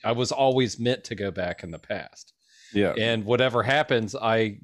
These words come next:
Speaker 1: didn't kill my grandfather 'cause I was able to go back in the past. Like
Speaker 2: It
Speaker 1: the
Speaker 2: already
Speaker 1: paradox.
Speaker 2: happened. Yeah.
Speaker 1: Well,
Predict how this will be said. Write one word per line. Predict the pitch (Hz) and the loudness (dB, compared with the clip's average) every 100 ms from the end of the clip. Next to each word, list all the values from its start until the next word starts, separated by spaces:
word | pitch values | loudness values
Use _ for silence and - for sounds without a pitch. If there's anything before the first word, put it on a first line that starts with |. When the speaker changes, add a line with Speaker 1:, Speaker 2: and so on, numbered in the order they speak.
| 113 | 0
Speaker 1:
didn't | 139 165 113 | 0 0 -2
kill | 131 110 | -2 0
my | 101 | -2
grandfather | 87 98 101 - 110 117 | -4 -6 -6 -2 0 0
'cause | 113 107 | -2 0
I | 104 | 0
was | 113 117 | 2 2
able | 110 110 | 2 2
to | 117 | 2
go | 120 | 2
back | 120 120 123 | 2 2 0
in | |
the | 120 | -4
past. | 127 156 - - | -2 -4 -4 -8
Like | 113 104 | -6 -2
Speaker 2:
It | |
Speaker 1:
the | 107 | 2
Speaker 2:
already | 101 - | 2 2
Speaker 1:
paradox. | 117 113 110 | 2 2 0
Speaker 2:
happened. | - - _ _ _ _ - | -6 -14 _ _ _ _ -4
Yeah. | 220 | 4
Speaker 1:
Well, | 202 175 | 6 6